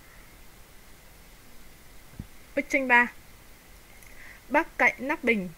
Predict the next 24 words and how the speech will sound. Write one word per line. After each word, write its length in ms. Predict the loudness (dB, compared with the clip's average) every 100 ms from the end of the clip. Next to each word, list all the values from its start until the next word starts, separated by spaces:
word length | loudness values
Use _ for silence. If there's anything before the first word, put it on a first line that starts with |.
| -16 -8
thì 180 | -4
bỗng 240 | -2 -2 0
nhiên 240 | 2 2
có 140 | 2 0
một 200 | -2 -4 -12 -20 -10
khói, 340 | -4 -2 -2 -4 -12 -20 -12
khối, 180 | -6 -6 -6 -20 -20 -20 -20 -20 -20 -20 -20 -20 -20 -20 -20 -20 -20 -20 -6
cột 160 | -4
khói 320 | -4 -8 -4 4
đen 280 | 6 6 4
tuôn 220 | 0 0
ra 280 | 2 2 2 -4 -18 -14
rồi 180 | -6 -4
tụ 220 | -4 -6
lại, 240 | -2 0 0 -4 -20 -20 -10
hiện 200 | -2 -2
nguyên 220 | 0 0 0
hình 280 | 0 -2
một 100 | -4 -4
con 140 | -6
quỷ. 240 | -2 -4 -4 -10 -20 -20 -20 -20 -20 -20 -20 -20 -20 -20 -20 -20 -20 -20 -20 -20 -10 -6
Bức 120 | -4
tranh 160 | -2 -2
bốn. 180 | -4